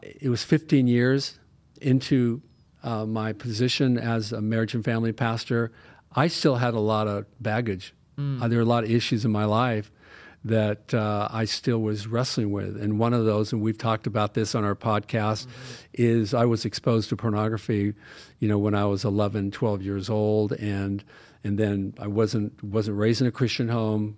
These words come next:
Speaker 1: you know, went to U S C and just lived this very promiscuous, crazy lifestyle. And so when I got radically saved, I went through a honeymoon period experiencing God's love and his grace. But then there came to a point where all of a sudden this, these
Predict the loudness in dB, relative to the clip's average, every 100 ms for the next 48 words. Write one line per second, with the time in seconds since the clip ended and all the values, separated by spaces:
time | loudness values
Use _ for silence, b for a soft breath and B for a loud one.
0 | -10 -6 -4 -4 -6 -6 -6 -2 0 0
1 | -2 -4 -2 0 -2 -2 -6 -4 -6 -6
2 | -2 0 0 -4 0 0 0 -4 -4 -4
3 | -6 -6 -6 -8 -4 -4 -2 -4 -2 0
4 | 0 -2 -4 -4 -4 -6 B B B B
5 | B -4 -4 2 2 4 2 2 0 2
6 | 2 0 -4 -4 0 4 4 4 2 0
7 | -4 B B B B 2 4 4 2 0
8 | 2 2 2 2 0 -2 -2 0 0 -2
9 | -8 -8 -8 -6 -2 0 0 -2 -4 -4
10 | -4 0 0 0 -6 -2 2 2 0 -6
11 | -2 2 4 2 2 2 2 0 0 -2
12 | -2 -2 -6 -2 -2 -4 -16 -6 -2 -2
13 | -2 -2 -2 -4 -6 -6 -8 -10 B B
14 | B -6 -6 -8